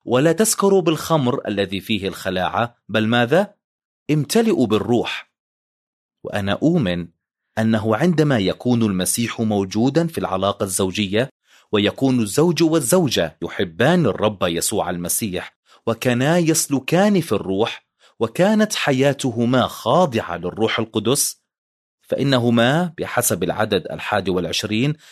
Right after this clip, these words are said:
سيخضعان أحدهما للآخر في خوف الله. ويا أحبائي، عند هذه النقطة نعود إلى حيث ابتدأت في هذا الصباح،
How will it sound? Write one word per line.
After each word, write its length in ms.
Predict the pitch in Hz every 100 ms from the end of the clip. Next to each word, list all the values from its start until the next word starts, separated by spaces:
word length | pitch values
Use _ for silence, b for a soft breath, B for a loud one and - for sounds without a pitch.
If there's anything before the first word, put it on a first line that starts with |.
| B
سيخضعان 920 | - 117 107 98 104 95 104 120 113
أحدهما 800 | 104 - - 98 95 101 104 151
للآخر 760 | 175 165 - 143 131 - 127 120 _ _
في 280 | _ - 117
خوف 360 | 95 98 92 -
الله. 400 | 90 87 73 - - _ _ _ _ _ -
ويا 360 | 117 85 73
أحبائي، 760 | - 82 76 110 101 90 82 78 _ _ _ _ -
عند 200 | 101 95
هذه 360 | 104 160 117
النقطة 600 | 92 95 - - 107 123 _ _ 127
نعود 360 | 110 135 113 113 117 -
إلى 260 | 110 87 80
حيث 480 | - 135 165 160 156
ابتدأت 680 | 143 - 107 120 - - 117
في 300 | 104 90 80
هذا 220 | 85 78
الصباح، 680 | - - 80 76 - -